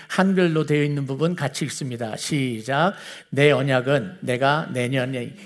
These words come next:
이 시기에 사라가 내게 낳을 이삭과 세우리라." 하나님께서 "이스마엘을 이렇게 내가 축복해 줄 거야.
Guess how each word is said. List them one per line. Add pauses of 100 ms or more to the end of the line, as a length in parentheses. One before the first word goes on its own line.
이
시기에
사라가 (180)
내게
낳을
이삭과
세우리라." (220)
하나님께서 (200)
"이스마엘을
이렇게
내가
축복해
줄
거야.